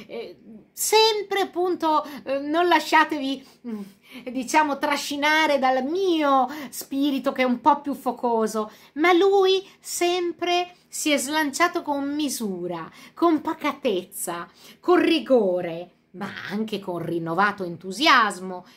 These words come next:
nella ricerca dell'oltre. E allora questo oltre la fisica è metafisica?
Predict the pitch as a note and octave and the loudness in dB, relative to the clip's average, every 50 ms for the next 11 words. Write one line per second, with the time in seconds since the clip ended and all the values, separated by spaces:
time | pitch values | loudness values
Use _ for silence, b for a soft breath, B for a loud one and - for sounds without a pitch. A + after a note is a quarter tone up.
0 | B B B G3 G3 F#3 F3+ F3+ F3 F3 - - - D3+ C#3+ D3 D3+ - - F3 | B B B -6 -4 -4 -4 -6 -8 -12 -14 -14 -14 -14 -14 -16 -16 -14 -14 -12
1 | E3+ F#3+ G#3 G3+ G3 F#3 D#3 C#3+ D3 D3+ D#3+ D#3 _ - E3 D#3+ D3+ D3 D#3+ G3 | -10 -8 -8 -6 -6 -6 -6 -8 -10 -12 -16 -18 _ -18 -16 -16 -16 -16 -18 -20
2 | _ _ _ _ _ _ _ _ _ _ _ _ _ _ _ _ _ A#3+ G#3+ G3+ | _ _ _ _ _ _ _ _ _ _ _ _ _ _ _ _ _ -12 -10 -8
3 | G3+ G#3+ A3+ A#3+ A3+ - - - F#3+ - - - - - _ - G3+ F#3+ G3+ G3+ | -6 -6 -6 -6 -8 -10 -12 -12 -12 -10 -10 -12 -14 -16 _ -6 -2 0 0 0
4 | G3 G3 F#3+ G3 - G3+ G3 F#3+ F#3+ F#3+ F#3+ b b b b - F3 F3 E3 - | 0 -2 -4 -8 -8 -8 -6 -6 -6 -8 -10 b b b b -12 -12 -12 -12 -14
5 | - - G3+ G3 F#3 - G#3 G3 G3 G#3+ - - _ _ G3+ G#3 G#3+ G3 G3 F#3+ | -16 -16 -16 -14 -14 -14 -14 -14 -14 -16 -18 -18 _ _ -10 -8 -6 -6 -6 -6
6 | G3 G3 F3+ F#3+ - - G#3+ A3 G#3+ F3+ - - F3 _ - F#3+ G3+ G#3+ A3 | -8 -10 -14 -16 -16 -12 -10 -8 -8 -8 -10 -12 -16 _ -12 -12 -12 -12 -14